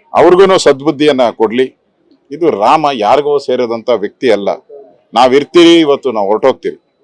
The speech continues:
ಆದ್ರೆ ರಾಮ ನಿರಂತರ, ರಾಮ ಭಜನೆ ನಿರಂತರ. ವಾಲ್ಮೀಕಿ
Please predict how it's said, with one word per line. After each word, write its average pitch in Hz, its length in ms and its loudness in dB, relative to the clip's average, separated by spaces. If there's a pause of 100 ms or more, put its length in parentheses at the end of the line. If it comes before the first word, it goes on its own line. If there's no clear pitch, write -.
(440)
ಆದ್ರೆ 127 300 0
ರಾಮ 139 280 4
ನಿರಂತರ, 123 480 -2 (580)
ರಾಮ 139 320 2
ಭಜನೆ 135 400 -2
ನಿರಂತರ. 113 500 -6 (800)
ವಾಲ್ಮೀಕಿ 135 840 -2